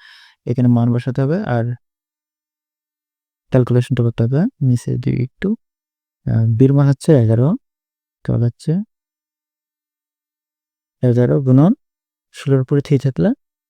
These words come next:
আমাদের হয় চার হাজার ছিয়ানব্বই। আমরা এর আগে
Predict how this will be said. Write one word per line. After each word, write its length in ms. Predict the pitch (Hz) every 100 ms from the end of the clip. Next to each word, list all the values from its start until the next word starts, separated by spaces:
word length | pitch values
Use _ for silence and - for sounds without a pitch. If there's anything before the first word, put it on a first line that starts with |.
| _ -
আমাদের 360 | 123 123 123 123
হয় 160 | 131 -
চার 140 | 123
হাজার 220 | 117 123 131
ছিয়ানব্বই। 600 | - 127 110 110 - 120 - _ _ -
আমরা 240 | 127 123 117
এর 140 | 120
আগে 200 | 120 123